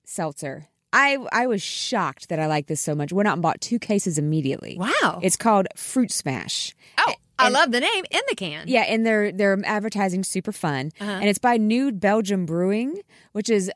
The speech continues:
Speaker 1: they have a brewery in Asheville, but they're
Speaker 2: Yeah.
Speaker 1: based out of Colorado.
Speaker 2: Okay.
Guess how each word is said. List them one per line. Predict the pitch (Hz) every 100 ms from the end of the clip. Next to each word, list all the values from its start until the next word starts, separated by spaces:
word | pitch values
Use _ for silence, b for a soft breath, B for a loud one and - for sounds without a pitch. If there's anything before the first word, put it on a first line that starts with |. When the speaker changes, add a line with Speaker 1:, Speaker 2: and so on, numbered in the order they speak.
| -
Speaker 1:
they | 226
have | 240 320
a | 247 196
brewery | 175 208 240 220
in | 190 170 -
Asheville, | 202 220 - 190
but | 170
they're | - 370
Speaker 2:
Yeah. |
Speaker 1:
based | 349 220 -
out | 180
of |
Colorado. | - 170 156 147 131 131 127
Speaker 2:
Okay. | 185 180